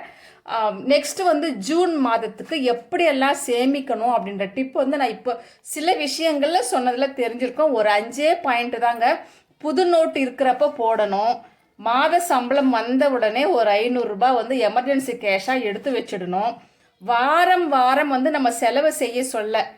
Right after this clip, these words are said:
மார்க்கெட்டுக்குன்னு போக சொல்ல நூறு, நூறு ரூபாய் வந்து எடுத்து போட்டுட்டு போகணும். அது ஒண்ணாச்சு. எப்பெல்லாம் வந்து கடைக்கு போகணும், ஏதாச்சும் வாங்கணும்னு போறோமோ,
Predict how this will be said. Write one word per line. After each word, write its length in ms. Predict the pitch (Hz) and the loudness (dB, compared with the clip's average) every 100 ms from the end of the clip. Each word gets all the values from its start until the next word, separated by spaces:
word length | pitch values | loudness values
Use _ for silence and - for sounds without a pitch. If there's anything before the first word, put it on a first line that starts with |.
| 208 | -4
மார்க்கெட்டுக்குன்னு 640 | 214 262 277 269 - 277 262 | -2 0 -2 -6 -4 -4 -2
போக 160 | 226 | -4
சொல்ல 260 | 339 269 302 | -4 0 0
நூறு, 360 | 330 247 294 277 | 0 -2 0 0
நூறு 200 | 254 226 | 0 0
ரூபாய் 300 | - 269 302 - - - | -2 -2 -2 -10 -20 -8
வந்து 220 | 254 302 | -4 2
எடுத்து 360 | 247 247 - 302 | 2 2 -2 -4
போட்டுட்டு 520 | 247 240 233 285 269 | 2 0 0 -4 -2
போகணும். 680 | 214 220 220 202 220 254 - | 0 0 -2 -4 -4 -4 -6
அது 420 | 190 208 277 226 | -4 0 0 0
ஒண்ணாச்சு. 600 | 202 190 185 - 233 311 - - - 254 | -2 -2 -2 -4 -6 -6 -8 -20 -12 -2
எப்பெல்லாம் 600 | 269 - 339 330 330 359 | -2 2 2 4 2 2
வந்து 240 | 277 320 | 0 0
கடைக்கு 400 | - 247 277 277 | 0 0 0 -4
போகணும், 340 | 254 240 269 | -2 0 2
ஏதாச்சும் 540 | 247 208 240 349 302 240 | 2 2 2 2 -2 0
வாங்கணும்னு 560 | 214 254 285 254 269 - | 2 2 2 2 0 -2
போறோமோ, 480 | 220 214 196 214 | 0 0 0 0